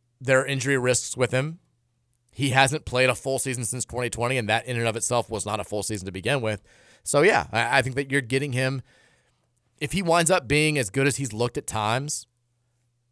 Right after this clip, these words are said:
you're getting him on the cheap. Like, you're, you're getting a deal on this. Uh, it, it's a gamble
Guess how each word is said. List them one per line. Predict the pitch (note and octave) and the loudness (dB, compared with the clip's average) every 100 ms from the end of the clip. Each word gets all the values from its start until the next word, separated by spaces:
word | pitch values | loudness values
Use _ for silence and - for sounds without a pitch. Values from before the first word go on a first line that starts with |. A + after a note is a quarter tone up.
| _ _ G2 | _ _ -6
you're | A#2+ | -2
getting | B2 B2+ | 0 2
him | C3+ | 2
on | C#3+ | 0
the | C3+ | 0
cheap. | - - - - | -4 -6 -14 -18
Like, | G#2+ A#2 G#2+ A#2+ B2 _ | -12 -12 -12 -20 -20 _
you're, | A#2 - | -20 -8
you're | C#3 | -2
getting | C3 C#3 C#3+ | 0 2 2
a | |
deal | A2 D#3 D#3 | 2 2 0
on | E2+ | -4
this. | E2+ - - - _ _ _ | -10 -16 -16 -18 _ _ _
Uh, | G2 G2+ | -2 0
it, | A2+ D3+ D#3+ | -2 -2 0
it's | C3+ | 0
a | |
gamble | A2 B2+ G3+ B2 G#2+ C#3+ | 2 2 4 4 2 0